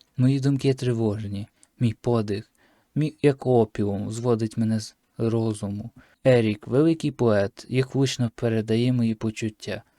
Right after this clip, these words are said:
Мені не варто було захоплюватися цим місцем.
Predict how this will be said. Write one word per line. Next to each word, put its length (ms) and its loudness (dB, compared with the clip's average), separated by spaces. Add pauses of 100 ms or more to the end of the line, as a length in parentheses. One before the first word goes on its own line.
(340)
Мені 280 2
не 100 0
варто 280 -2
було 240 2
захоплюватися 840 -2
цим 320 2
місцем. 520 -2